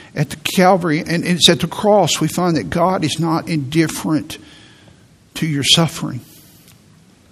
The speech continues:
God not, didn't just save you to take you to heaven. If that had been the case, he'd have saved you and taken you out. He saved you to equip you to do something for him, and it's probably something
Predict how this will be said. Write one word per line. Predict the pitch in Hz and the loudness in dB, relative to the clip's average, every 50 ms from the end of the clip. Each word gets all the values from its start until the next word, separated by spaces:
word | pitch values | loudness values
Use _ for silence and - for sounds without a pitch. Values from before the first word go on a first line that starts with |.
| _ _ _ - - - _ _ _ _ _ _ _ _ _ _ _ _ _ | _ _ _ -20 -20 -20 _ _ _ _ _ _ _ _ _ _ _ _ _
God | - 180 170 190 196 | 2 4 6 6 6
not, | 202 208 202 - - 156 | 6 4 4 2 2 0
didn't | 190 190 170 156 | 0 0 0 0
just | 156 170 156 - - - - - | 0 2 6 6 6 6 6 6
save | 233 226 226 220 208 175 | 6 6 6 4 4 2
you | 165 180 175 | 0 0 2
to | 156 156 | 2 2
take | 156 - - 190 165 - - 185 | 0 2 2 2 0 0 -2 0
you | 175 | 2
to | 180 165 | 2 2
heaven. | 165 185 226 220 - 147 131 139 | 2 2 0 0 0 0 -2 -2
If | 127 - | -2 0
that | - 196 202 | 0 0 2
had | 208 180 | 2 0
been | 196 180 | 0 0
the | 156 147 | -2 -2
case, | - - 170 170 180 185 185 - | -2 0 2 2 2 2 0 0
he'd | - 156 135 | 0 0 -2
have | 127 123 | 0 2
saved | - - - 180 185 196 185 180 | 2 4 6 6 4 4 2 0
you | 196 | -2
and | 165 127 131 | -2 -2 -2
taken | - - 190 175 180 185 180 | -2 -4 -4 -2 -2 -4 -4
you | 180 180 | -4 -4
out. | 175 170 170 156 - - - - - _ _ _ - - - - - - - - _ - - - _ _ _ _ _ _ _ - - - _ _ _ _ | -4 -4 -4 -6 -8 -10 -16 -20 -20 _ _ _ -20 -20 -20 -20 -20 -20 -20 -20 _ -20 -20 -20 _ _ _ _ _ _ _ -20 -20 -20 _ _ _ _
He | - - | -6 -2
saved | - - - 190 190 185 180 147 | 2 4 6 6 6 6 4 2
you | 156 170 151 | 2 0 -2
to | 147 - - 151 135 | 0 0 0 0 0
equip | 127 - - - 190 220 226 - - - - | 0 -2 -6 -4 -2 -2 -2 -2 -6 -6 -4
you | 156 143 143 139 135 139 139 | 0 2 2 2 2 0 -2
to | - 151 | -4 -6
do | 135 123 156 190 202 | -4 -2 -2 -2 0
something | - - - 185 160 156 - 170 - - | 2 2 2 2 0 -2 -4 -6 -8 -8
for | - - - - - 208 160 | -6 -6 -6 -4 -4 -4 -4
him, | 123 160 165 147 143 143 - - - | -4 -4 -4 -4 -4 -6 -8 -8 -4
and | 165 156 | -2 0
it's | 143 131 - | 0 0 -2
probably | - - - 214 208 214 208 202 180 151 156 160 135 | -6 -4 0 2 2 4 4 2 0 0 0 0 0
something | - - - 170 165 151 - - 160 165 165 160 160 | 2 2 2 2 2 2 0 -4 -2 -2 -2 -2 -4